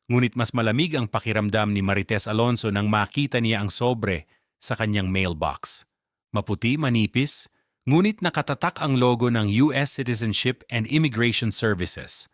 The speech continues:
Mga salitang halos ikahulog ng puso niya. Hinawakan niya ito ng mahigpit, para bang maaaring magbago ang nilalaman kung tatapusin niya ang dasal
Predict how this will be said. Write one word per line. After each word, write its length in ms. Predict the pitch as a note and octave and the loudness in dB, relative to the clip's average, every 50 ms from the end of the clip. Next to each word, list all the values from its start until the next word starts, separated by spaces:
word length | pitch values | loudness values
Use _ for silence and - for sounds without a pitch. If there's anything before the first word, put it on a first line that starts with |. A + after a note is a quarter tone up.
| _ _ _ _ _ _ - | _ _ _ _ _ _ -4
Mga 320 | A2+ A2+ A2+ G#2+ - A#2 | -2 0 0 0 -2 -2
salitang 320 | G#2+ G#2+ - - G#2+ G#2 | -4 -4 -2 -2 -2 -2
halos 400 | F2 G#2+ G#2 G2+ G#2+ G#2 - - | -2 -2 -2 -2 -2 -2 -4 -4
ikahulog 560 | A#2+ A2 - G2 D#2 F#2+ A2+ A#2 A#2 A#2 A2 A2+ | -6 -2 -2 -2 0 0 2 2 2 0 0 0
ng 160 | A#2 G#2+ G2 | -2 -2 -2
puso 400 | - A#2 A#2 G#2+ - - A2+ G#2 | -2 -2 0 0 0 -2 -2 -2
niya. 320 | G2+ G2+ G2+ A2 A#2 _ _ _ _ _ _ _ _ _ _ _ _ _ - | -2 -2 -2 -4 -8 _ _ _ _ _ _ _ _ _ _ _ _ _ -4
Hinawakan 480 | D#3 D#3 D#3+ D#3 D#3+ E3 D#3+ - F3+ E3+ | -2 0 2 2 2 2 0 -2 -2 -2
niya 160 | D#3+ D#3+ D3+ | -2 -2 -2
ito 160 | D3+ - D#3 | -2 -2 0
ng 160 | D3+ C#3+ D3 | 0 0 0
mahigpit, 720 | C#3+ C#3+ C3+ B2+ C3+ B2+ B2 - C3 B2+ C3 _ _ _ _ _ _ _ _ _ _ _ _ _ _ _ - | 0 0 0 0 -2 -4 -2 -2 0 0 0 _ _ _ _ _ _ _ _ _ _ _ _ _ _ _ -2
para 240 | - B2+ C3 C3+ B2 | -2 0 0 0 0
bang 160 | A#2 B2+ B2 | 0 0 0
maaaring 640 | A#2 A2+ G#2+ G2+ G#2 G#2 - A2+ A2+ A2+ A2+ A#2 A2+ | 0 0 0 -2 -4 -6 -4 -2 -2 0 0 -2 -2
magbago 800 | G#2+ F2+ E2+ D2+ D2 C#2+ D2+ G2+ G#2+ A#2 B2+ B2 B2+ C3+ C3+ - | -2 -4 -4 -6 -8 -4 0 0 2 2 0 0 0 -2 -2 -2
ang 160 | A2 A2 G2+ | -4 -6 -4
nilalaman 800 | F#2 F#2 F2 F2+ G2 A2+ B2+ C3 C3 B2+ B2+ B2 B2+ C3 C3 - _ _ _ _ _ - - | -4 -2 0 0 0 0 0 0 0 0 0 0 -2 -4 -6 -10 _ _ _ _ _ -4 -2
kung 160 | C3+ B2 A2 | -2 -2 0
tatapusin 720 | - - A#2 A#2+ - A2+ G2+ - A#2+ A2+ - - A2 G#2 | -2 -2 -4 -2 -4 -6 -4 -2 -2 -2 -2 -2 -2 -2
niya 240 | F#2+ F#2+ F#2+ F#2+ - | -2 -2 -4 -4 -6
ang 160 | G2 F#2 E2+ | -8 -6 -4
dasal 480 | F#2 F2 - - F2 D2+ D2 C#2 C#2 | -4 -4 -4 -4 -6 -8 -8 -12 -16